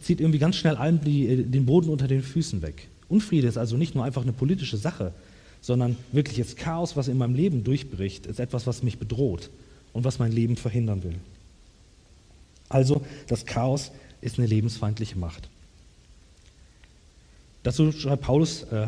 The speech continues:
ein paar, äh, Bücher später einmal folgende Worte. Er sagt, "Gott ist nicht ein Gott der Unordnung,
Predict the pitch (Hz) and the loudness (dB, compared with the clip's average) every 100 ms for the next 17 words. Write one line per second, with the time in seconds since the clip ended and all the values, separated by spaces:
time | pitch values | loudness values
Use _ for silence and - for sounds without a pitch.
0 | 113 110 117 120 117 - 107 107 107 - | -4 -4 0 0 -2 -4 -2 -2 -4 -12
1 | - 101 143 127 - 139 151 147 - - | -10 -2 0 2 2 4 4 2 -4 -18
2 | - - 131 131 139 143 113 101 127 - | -12 0 2 4 4 4 2 0 0 -2
3 | - 170 - 185 - 143 156 143 117 180 | 0 0 2 0 2 0 2 2 4 4
4 | 226 - 117 131 139 147 | 4 4 -2 0 0 0